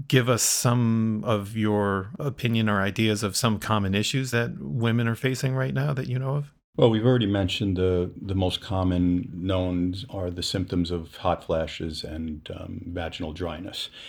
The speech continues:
Speaker 2: But it's very important that we explore in this podcast new knowledge that we're gaining in terms of cardiovascular health and, uh, heart risk, risk factors, uh, that take place, uh, how they change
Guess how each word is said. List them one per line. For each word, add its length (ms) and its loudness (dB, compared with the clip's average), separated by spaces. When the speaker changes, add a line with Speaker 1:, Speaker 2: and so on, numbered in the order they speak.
Speaker 2:
But 120 -4
it's 120 -4
very 200 6
important 500 2
that 140 0
we 120 -2
explore 520 -2
in 120 2
this 140 -4
podcast 760 -4
new 560 -2
knowledge 480 2
that 160 -6
we're 100 -4
gaining 500 0
in 60 -2
terms 300 -4
of 140 -6
cardiovascular 840 0
health 480 -4
and, 300 -2
uh, 200 -8
heart 340 2
risk, 540 0
risk 320 0
factors, 720 -2
uh, 160 -6
that 320 -6
take 320 -6
place, 480 -4
uh, 160 -6
how 80 0
they 120 -2
change 680 -2